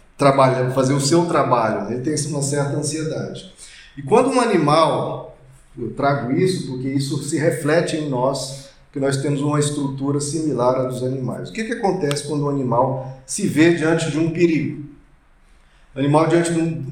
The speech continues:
de um perigo, ele tem duas reações naturais, reações biológicas mesmo.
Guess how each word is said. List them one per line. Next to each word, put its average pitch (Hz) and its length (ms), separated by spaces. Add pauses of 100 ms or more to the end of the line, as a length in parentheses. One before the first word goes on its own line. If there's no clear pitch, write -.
de 117 120
um 185 160
perigo, 147 440
ele 139 100
tem 170 180
duas 262 220
reações 190 460
naturais, 139 560
reações 135 420
biológicas 143 840
mesmo. 92 300